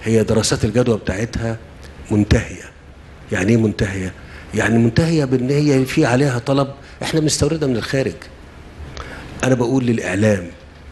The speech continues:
الميت منتج إذا كنت أنا فاكر من دولة الرئيس لما اتكلمنا فيهم، الميت منتج دول إحنا محتاجين نحطهم على، آه، في الإعلام ونقول إن المنتج ده بيستهلك منه في مصر، بنستورد منه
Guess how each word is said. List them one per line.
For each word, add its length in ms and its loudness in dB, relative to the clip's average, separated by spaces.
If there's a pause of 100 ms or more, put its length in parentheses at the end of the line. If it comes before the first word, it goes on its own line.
(800)
الميت 800 2
منتج 300 2
إذا 100 -2
كنت 220 -4
أنا 100 2
فاكر 360 -2
من 100 -2
دولة 260 2
الرئيس 320 -2
لما 100 -2
اتكلمنا 300 0
فيهم، 340 2 (380)
الميت 320 6
منتج 220 4
دول 300 2 (380)
إحنا 180 2
محتاجين 600 2 (320)
نحطهم 520 2
على، 500 2 (880)
آه، 420 -4
في 100 2
الإعلام 480 4
ونقول 280 0
إن 160 2
المنتج 500 2
ده 280 0 (1120)
بيستهلك 720 2
منه 200 2
في 140 -8
مصر، 280 0
بنستورد 640 0
منه 260 2